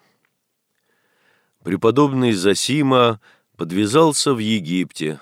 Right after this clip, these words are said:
на горе Синай и в Палестине.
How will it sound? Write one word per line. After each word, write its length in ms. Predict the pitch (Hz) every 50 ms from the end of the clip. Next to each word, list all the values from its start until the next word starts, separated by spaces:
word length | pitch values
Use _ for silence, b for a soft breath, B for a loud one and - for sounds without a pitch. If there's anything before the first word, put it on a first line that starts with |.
| _ -
на 160 | - 71 85
горе 260 | 82 101 113 131 143
Синай 540 | 120 - - 90 82 82 92 113 131 135 131
и 220 | 120 - - 117 117
в 100 | - _
Палестине. 800 | - 101 92 82 76 - - - 71 69 69 67 65 62 -